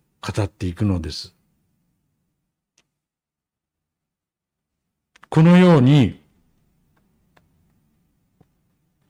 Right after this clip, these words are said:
あ、ごめんなさい。そしてですね、パウロはコリント人への手紙の第一の手紙の十章の七節八節で、民数記の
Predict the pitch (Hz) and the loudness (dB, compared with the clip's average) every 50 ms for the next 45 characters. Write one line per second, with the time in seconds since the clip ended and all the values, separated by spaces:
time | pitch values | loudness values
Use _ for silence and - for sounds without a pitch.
0 | _ _ _ _ _ _ _ _ _ _ _ _ _ - 113 104 92 98 120 123 | _ _ _ _ _ _ _ _ _ _ _ _ _ -8 -6 -6 -2 0 0 0
1 | 117 120 107 - 120 101 73 - - - 170 147 - - 196 196 175 135 - - | 0 0 -2 -2 -4 -4 -4 -8 -8 -4 -4 -4 -4 0 0 0 0 0 -2 -2
2 | 120 117 110 95 78 - _ _ _ _ _ _ _ _ _ _ _ _ - 151 | -2 -2 -2 -2 -4 -8 _ _ _ _ _ _ _ _ _ _ _ _ -2 0
3 | 170 170 160 135 120 107 110 135 147 135 104 90 - _ _ _ _ _ _ _ | 0 0 0 0 -2 -2 0 0 0 0 -2 -4 -12 _ _ _ _ _ _ _
4 | _ _ _ _ _ - 147 156 175 196 208 208 185 202 208 196 180 185 180 - | _ _ _ _ _ 0 2 4 4 6 4 4 2 2 2 2 4 2 2 2
5 | 170 151 139 127 123 113 - 120 113 117 117 113 113 113 117 120 120 117 113 101 | 2 2 2 2 2 0 0 0 0 0 0 0 0 0 0 0 0 0 -2 -4
6 | 98 _ _ _ _ - - 98 131 151 160 165 160 135 - 143 139 127 120 104 | -6 _ _ _ _ -16 -6 -4 -2 0 2 0 0 -2 -2 -2 -2 -2 -2 -2
7 | 117 117 117 117 113 113 110 113 110 101 101 147 170 - - - - 143 120 113 | -2 -2 -2 0 -2 -2 -2 -2 -4 -4 -2 -2 -2 -2 -4 -6 -4 -2 -2 -2
8 | 107 101 104 117 135 160 175 180 175 175 151 151 - 117 98 123 135 - - - | -2 -4 -4 -2 -2 0 0 -2 -2 -4 -8 -8 -8 -8 -6 -6 -6 -6 -8 -10
9 | 135 110 - - 135 175 208 196 196 - - _ _ _ _ _ _ _ _ _ | -12 -10 -8 -6 -2 -2 -2 -2 -4 -8 -20 _ _ _ _ _ _ _ _ _
10 | - 101 107 127 143 160 165 165 160 - - 175 175 165 147 - - 151 160 190 | -8 -4 -2 0 2 2 2 2 0 -2 -2 0 0 0 0 -2 -4 -2 0 0
11 | 196 170 - - | 0 0 -2 -6